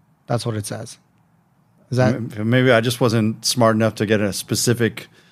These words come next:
Speaker 2: discipline. Um, so general sounds pretty good. Yeah.
Speaker 1: I guess.
Speaker 2: Pretty good.
Speaker 1: Well, well-rounded.
Speaker 2: I have no idea what
Speaker 1: Mine
Speaker 2: that
Speaker 1: was in
Speaker 2: means.
Speaker 1: marketing.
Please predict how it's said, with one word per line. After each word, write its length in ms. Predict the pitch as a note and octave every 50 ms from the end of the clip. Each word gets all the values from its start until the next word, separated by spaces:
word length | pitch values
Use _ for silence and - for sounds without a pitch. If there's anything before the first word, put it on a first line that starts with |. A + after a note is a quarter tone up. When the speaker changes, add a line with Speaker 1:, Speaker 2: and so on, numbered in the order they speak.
| _ _ _ _ _ _ _ _ _ _ _ _
Speaker 2:
discipline. 600 | - B2+ B2 - C3 A#2+ C#3 C3+ C3+ C#3 C#3 C3 -
Um, 220 | G#2+ G2 G2 G2
so 100 | - A2+
general 280 | A2 G#2 C3 D#3 F3 D3
sounds 220 | B2 B2 A2+ G#2+ G2+
pretty 180 | - A#2 A2+ G#2+
good. 240 | C3 D#3 C#3+ - - G#2 G#2 A2+
Yeah. 180 | A2+ A2+ A2 A2 - _ _ _ _ _ _ -
Speaker 1:
I 60 | C#3+
guess. 120 | A#2+ C3 B2+
Speaker 2:
Pretty 120 | A#2 A#2+
good. 40 | B2+
Speaker 1:
Well, 100 | D3 E3 D#3+
well-rounded. 680 | D3+ D3+ D3 C#3 C3+ C#3 C3+ C3+ B2+ B2 A#2+ A2+ G2 - -
Speaker 2:
I 80 | -
have 100 | D3 C#3+
no 120 | C3 C3+ B2
idea 200 | A#2+ A2+ A2+ A2
what 80 | G#2
Speaker 1:
Mine 180 | B2 C3+ C#3+ D3+
Speaker 2:
that 40 | D#3
Speaker 1:
was 100 | D3 C3
in 40 | C3+
Speaker 2:
means. 40 | C3+
Speaker 1:
marketing. 440 | C#3 C3 B2+ - A#2+ A2 G2+ G2 G2